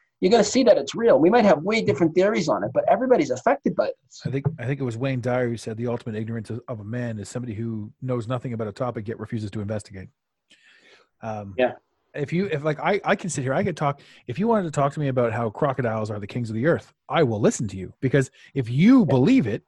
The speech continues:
Speaker 2: there must be something to it, right? And if I'm gonna sit here and listen to something, like, if you're sitting there with, you know,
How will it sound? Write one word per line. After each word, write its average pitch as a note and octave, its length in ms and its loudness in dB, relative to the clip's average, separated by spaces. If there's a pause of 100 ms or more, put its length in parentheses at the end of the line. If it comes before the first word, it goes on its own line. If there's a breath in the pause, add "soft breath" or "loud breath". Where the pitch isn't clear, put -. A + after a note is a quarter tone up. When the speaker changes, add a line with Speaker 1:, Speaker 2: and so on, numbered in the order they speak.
(460)
Speaker 2:
there C#3 100 2
must A#3+ 200 2
be D#3+ 80 0
something C3 320 -4
to A#3+ 200 -2
it, - 200 -10
right? B2+ 180 -8 (140)
And D3+ 200 -2 (420 soft breath)
if D3 160 -4
I'm G3+ 160 2
gonna G3 140 -2
sit D#3 180 -6
here D3+ 120 0
and C3+ 80 -2
listen D#3 200 -4
to - 40 -8
something, B2 140 -6
like, A#2 120 -6
if C#3+ 120 -6
you're B3 120 -4
sitting F3 240 -4
there C3+ 160 -2
with, A#2 260 -4
you A#2+ 120 -10
know, G#2 200 -10